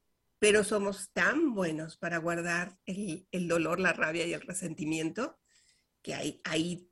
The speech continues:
ahí la voy a dejar para cuando se me ofrezca, dicen algunos, ¿no?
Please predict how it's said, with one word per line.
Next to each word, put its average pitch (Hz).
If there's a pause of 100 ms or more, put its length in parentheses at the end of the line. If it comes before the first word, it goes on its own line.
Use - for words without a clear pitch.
(140)
ahí 175
la 190
voy 175
a 175
dejar 185
para -
cuando 147
se -
me 165
ofrezca, - (480)
dicen -
algunos, -
¿no? -